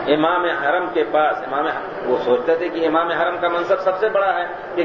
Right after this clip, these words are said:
کم سے کم ان چیزوں پر نکیر کریں۔ ان کے کسی امام کے بارے میں آتا ہے قصہ ان کے ساتھ، تو کہتے ہیں کہ مجھے یاد، آ، صورت یاد نہیں ہے، عمر چھوٹی ہی تھی، لوگوں، انہوں نے سمجھا ہوگا، ہو سکتا نہ یاد ہو۔ کہا کہ میری لیلاف قریش سن لیجیے ذرا سا۔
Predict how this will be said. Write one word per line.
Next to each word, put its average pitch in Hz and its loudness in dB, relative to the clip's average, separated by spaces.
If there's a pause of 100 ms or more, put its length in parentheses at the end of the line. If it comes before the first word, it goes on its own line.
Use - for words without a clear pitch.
کم 180 2
سے 185 0
کم 180 -2
ان 160 -4
چیزوں 160 2
پر 165 4 (540)
نکیر 185 2 (100)
کریں۔ 156 0 (420)
ان 175 2
کے 190 2
کسی 170 0
امام 170 0
کے 165 0
بارے 147 0
میں 147 -2
آتا 147 0
ہے 147 -2
قصہ 143 -6
ان 135 -2
کے 127 0
ساتھ، 151 0
تو 147 -4
کہتے 143 0
ہیں 151 0
کہ 147 -4
مجھے 139 0
یاد، 147 0
آ، 120 0 (120)
صورت 151 2
یاد 139 0
نہیں 127 -2
ہے، 156 0 (120)
عمر 160 2
چھوٹی 160 2
ہی 170 0
تھی، 170 0
لوگوں، 170 2 (300)
انہوں 165 4
نے 175 2
سمجھا 165 2
ہوگا، 165 0
ہو 160 2
سکتا 165 -2
نہ 180 2
یاد 185 2
ہو۔ 165 2 (340)
کہا 165 4
کہ 180 -4
میری 170 2
لیلاف 160 2 (180)
قریش 170 4
سن 160 -6
لیجیے 143 2
ذرا 120 2
سا۔ - -2